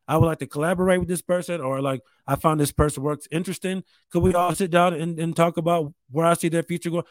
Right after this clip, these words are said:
Or, "I wanna be involved with them in a, in a project." You gotta do some shit like that, man. You gotta remember these are kids. I understand you're all celebrities, but that is a child that you're dealing with.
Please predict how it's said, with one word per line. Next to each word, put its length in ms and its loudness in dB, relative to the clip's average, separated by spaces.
Or, 140 0
"I 160 2
wanna 280 4
be 120 -2
involved 400 0
with 100 -4
them 160 -2
in 80 -4
a, 60 -4
in 160 -6
a 40 -6
project." 460 0
You 100 -4
gotta 140 2
do 80 -4
some 140 -6
shit 160 -4
like 180 -2
that, 180 -8
man. 140 -10
You 100 -4
gotta 180 4
remember 320 2
these 180 -2
are 60 -8
kids. 400 -10
I 140 -2
understand 500 -4
you're 140 -6
all 200 -4
celebrities, 540 -2
but 200 -6
that 160 -2
is 160 -2
a 160 -2
child 600 -4
that 100 -4
you're 140 -4
dealing 320 -4
with. 180 -12